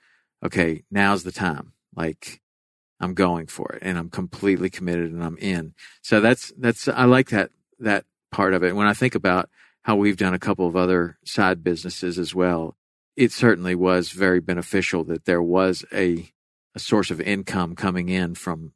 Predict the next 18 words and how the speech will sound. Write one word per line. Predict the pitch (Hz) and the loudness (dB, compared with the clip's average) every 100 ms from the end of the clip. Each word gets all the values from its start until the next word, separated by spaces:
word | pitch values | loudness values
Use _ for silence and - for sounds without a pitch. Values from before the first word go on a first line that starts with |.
| - | -8
another | 95 87 82 | -4 -2 0
business | 98 98 82 80 - - _ | 2 2 0 -10 -10 -14 _
that | 107 95 | -4 -2
you | 104 95 | -2 -4
could, | - 90 90 _ _ _ _ _ - | -2 -4 -6 _ _ _ _ _ -4
you | 101 | -2
know, | 85 87 | -2 -4
not | 110 113 | 0 0
necessarily | 113 92 98 78 80 | 2 -2 0 0 -2
leverage, | 82 95 113 90 80 78 - - _ _ _ | 0 2 2 2 -4 -4 -8 -12 _ _ _
but | 101 87 85 _ _ _ - | 0 0 -2 _ _ _ -2
it | 123 | 0
was | 117 92 | 0 -4
there. | 95 82 85 87 - _ _ _ _ _ - | -2 0 0 -2 -6 _ _ _ _ _ -4
But | 90 | -4
at | 92 113 | -2 -2
some | - 139 | 2 0
point, | - 90 85 | 0 -6 -6